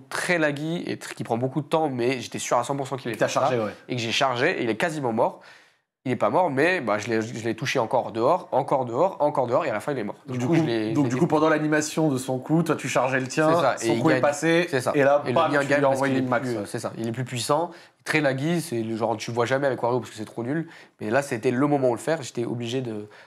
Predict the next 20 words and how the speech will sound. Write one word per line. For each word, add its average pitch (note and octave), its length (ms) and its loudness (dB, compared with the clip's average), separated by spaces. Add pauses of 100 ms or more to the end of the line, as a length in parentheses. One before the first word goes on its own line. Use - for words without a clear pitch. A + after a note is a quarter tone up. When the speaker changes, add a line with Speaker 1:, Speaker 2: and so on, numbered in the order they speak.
Speaker 1:
de A#2+ 60 -6
trou-, - 180 -8
de B2+ 80 2
chercher C3 260 -2
un A#2+ 80 0
truc, D3+ 160 -4
de B2+ 60 -4
trouver B2 240 -2
un A#2 60 4
truc C#3 180 -6
comme A2 140 -4
ça C#3+ 100 0
qui C#3 120 -8
débloque A2 260 -4
la G#2 80 -10
situation. - 360 -10
Hop, D3+ 140 0
je A#2+ 60 -6
le A2 60 -6
détruis. D3+ 380 -6